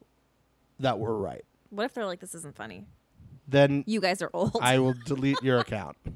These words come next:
Speaker 2: <laughs>
Speaker 1: that I cannot do.
Speaker 2: Yeah, you don't have any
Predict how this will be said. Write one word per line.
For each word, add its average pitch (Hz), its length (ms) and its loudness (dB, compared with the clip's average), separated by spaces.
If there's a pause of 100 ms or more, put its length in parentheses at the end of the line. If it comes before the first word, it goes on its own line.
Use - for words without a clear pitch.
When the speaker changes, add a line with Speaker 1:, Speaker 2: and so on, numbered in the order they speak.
(380)
Speaker 2:
<laughs> - 580 -20
Speaker 1:
that 127 120 0
I 113 60 -2
cannot 110 360 -4
do. - 120 -12 (280)
Speaker 2:
Yeah, 190 200 -2
you 226 180 -2
don't 208 220 0
have 190 200 -8
any 156 200 -10